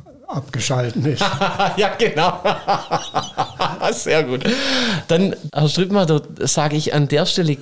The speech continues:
Speaker 2: vielen, vielen, vielen herzlichen Dank für die Zeit, die Sie sich genommen haben. Ich kann nur noch mal sagen, für mich ist eine unglaubliche Ehre, weil ich spüre und ich hoffe, dass da so eine Tradition fortgeht. Manche Sachen, die Ihnen wichtig sind,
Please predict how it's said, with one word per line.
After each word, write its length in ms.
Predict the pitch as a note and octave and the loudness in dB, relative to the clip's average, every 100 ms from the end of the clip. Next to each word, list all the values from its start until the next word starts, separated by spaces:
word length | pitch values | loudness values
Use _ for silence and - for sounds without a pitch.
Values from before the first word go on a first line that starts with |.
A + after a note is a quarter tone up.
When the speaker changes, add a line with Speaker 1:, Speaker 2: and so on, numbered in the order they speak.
| - | -8
Speaker 2:
vielen, 680 | - - - F3+ A#3 A3 F3+ | -18 -12 -4 0 2 4 2
vielen, 480 | - F#3+ G3 F#3 F3 | 0 0 2 2 0
vielen 460 | - E3+ F3 E3 | 0 2 2 2
herzlichen 460 | D3 - E3 D3+ C#3+ | 0 -2 -2 0 2
Dank 220 | D3 D#3+ | 2 0
für 120 | D#3+ | -2
die 180 | C3+ C3 | -4 -4
Zeit, 360 | - C#3 E3+ - | 0 0 0 -2
die 100 | D3+ | -2
Sie 160 | D#3 | 0
sich 240 | C#3+ C3+ - | 0 -2 -2
genommen 500 | B2+ B2+ D#3+ G3+ F#3 | 0 2 2 2 2
haben. 200 | F3+ F3+ | 0 0
Ich 160 | D#3+ | -2
kann 180 | - E3+ | 0 2
nur 120 | F3+ | 4
noch 100 | G3+ | 4
mal 160 | F#3+ D#3+ | 4 2
sagen, 380 | - E3 F#3 F3+ - - - - - | 2 2 2 0 -4 -12 -14 -16 -12
für 140 | - | 0
mich 220 | E3 G#3 | 2 4
ist 180 | A3 - | 0 0
eine 140 | E3 - | 0 -2
unglaubliche 840 | - G#3+ A3+ E3 E3 F3 F3 D#3 | 0 2 2 4 2 2 0 0
Ehre, 460 | - B2 F#3 A#3 D#3+ | 0 0 2 0 0
weil 180 | D#3+ - | -2 -2
ich 120 | E3 | -6
spüre 400 | - E3 F#3 G#3 G#3 - _ | -4 0 2 0 -4 -20 _
und 140 | F3 | -2
ich 180 | D3 - | -2 0
hoffe, 360 | G3 G#3 - - - | -2 -2 -12 -16 -4
dass 180 | D3+ - | -2 0
da 120 | D#3 | 0
so 120 | F#3 | 2
eine 240 | E3+ D3+ - - | 2 2 -2 -4
Tradition 680 | C#3+ D3 C#3+ - D3+ E3 D#3 | -2 0 -2 0 2 2 0
fortgeht. 600 | - D3 - G3+ F#3 E3+ | -2 -4 -4 -4 -4 -2
Manche 380 | D3+ F3 F#3 E3+ | -2 0 -2 -4
Sachen, 420 | - - D3+ D3+ | -6 -2 2 0
die 100 | D3 | -2
Ihnen 320 | - D#3+ E3+ | -2 0 0
wichtig 300 | D#3 E3 E3+ | -2 -4 -4
sind, 340 | - D#3+ D3+ | 0 -2 -2